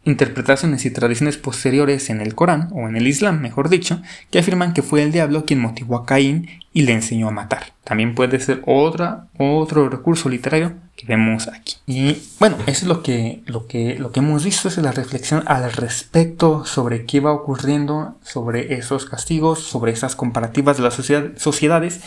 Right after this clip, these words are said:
que también se me hace muy curioso porque empezamos a ver a qué se va a dedicar cada familia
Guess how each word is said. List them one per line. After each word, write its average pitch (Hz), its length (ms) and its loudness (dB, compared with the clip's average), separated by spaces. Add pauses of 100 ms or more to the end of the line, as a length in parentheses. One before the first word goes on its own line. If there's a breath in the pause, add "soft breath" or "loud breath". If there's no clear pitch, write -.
(260 loud breath)
que - 80 -10
también 196 220 4
se 226 80 0
me 220 80 4
hace 214 120 -2
muy 208 140 2
curioso 220 480 2 (220 loud breath)
porque - 200 4
empezamos 196 440 2
a 160 40 2
ver 165 220 0
a - 140 -2
qué 170 80 0
se 170 160 0
va 156 80 2
a 156 40 2
dedicar 139 540 0
cada 135 280 2
familia 123 680 -4